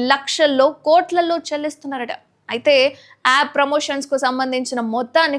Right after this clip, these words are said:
కూడా ఐటీ రిటర్న్స్లలో లెక్కలు చూపించడం లేదన్న ఆరోపణలు కూడా ఉన్నాయి. దీంతో మనీ లాండరింగ్ కింద ఈడీ కేసు నమోదు చేసింది. మరోవైపు సెలబ్రిటీలు వారు ప్రమోట్ చేసిన వీడియోలను సోషల్ మీడియా యాప్స్లో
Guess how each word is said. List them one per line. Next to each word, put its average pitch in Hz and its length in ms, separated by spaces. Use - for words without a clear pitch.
కూడా 247 220
ఐటీ 330 380
రిటర్న్స్లలో 277 640
లెక్కలు 285 340
చూపించడం 277 600
లేదన్న 262 340
ఆరోపణలు 269 440
కూడా 285 180
ఉన్నాయి. 262 220
దీంతో 370 340
మనీ 330 180
లాండరింగ్ 277 480
కింద 277 200
ఈడీ 285 180
కేసు 285 300
నమోదు 254 340
చేసింది. 233 340
మరోవైపు 277 500
సెలబ్రిటీలు 330 640
వారు 330 260
ప్రమోట్ 359 380
చేసిన 339 280
వీడియోలను 254 840
సోషల్ 311 400
మీడియా 277 220
యాప్స్లో 247 440